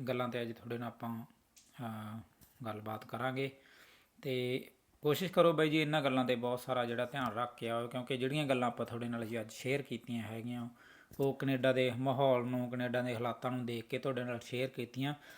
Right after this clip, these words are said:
ਤੇ ਜਦੋਂ ਤੁਸੀਂ ਆਓਗੇ ਬਾਈ ਜੀ, ਤੁਸੀਂ ਇੱਥੇ ਆ ਕੇ ਜਿਹੜੀ ਇਹਨਾਂ ਗੱਲਾਂ 'ਤੇ ਧਿਆਨ ਰੱਖ ਕੇ ਜਿਹੜੀ ਆਪਦੀ ਲਾਈਫ ਨੂੰ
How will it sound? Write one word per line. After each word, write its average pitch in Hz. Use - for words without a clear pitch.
ਤੇ -
ਜਦੋਂ 160
ਤੁਸੀਂ 180
ਆਓਗੇ 160
ਬਾਈ 143
ਜੀ, 143
ਤੁਸੀਂ 131
ਇੱਥੇ 127
ਆ 117
ਕੇ 117
ਜਿਹੜੀ 120
ਇਹਨਾਂ 127
ਗੱਲਾਂ 117
'ਤੇ 117
ਧਿਆਨ 120
ਰੱਖ 117
ਕੇ 120
ਜਿਹੜੀ 117
ਆਪਦੀ 113
ਲਾਈਫ 113
ਨੂੰ 135